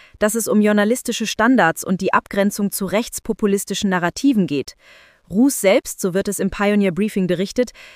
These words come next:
sieht sich als Opfer einer Cancel Culture. An ihr entzündet sich also die ganze Frage,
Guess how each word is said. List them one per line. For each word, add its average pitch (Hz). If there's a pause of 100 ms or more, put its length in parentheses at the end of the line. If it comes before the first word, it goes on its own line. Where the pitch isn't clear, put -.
(100)
sieht 247
sich -
als 202
Opfer -
einer 190
Cancel 254
Culture. 143 (420)
An 196
ihr 262
entzündet 277
sich 240
also 208
die 185
ganze 208
Frage, 214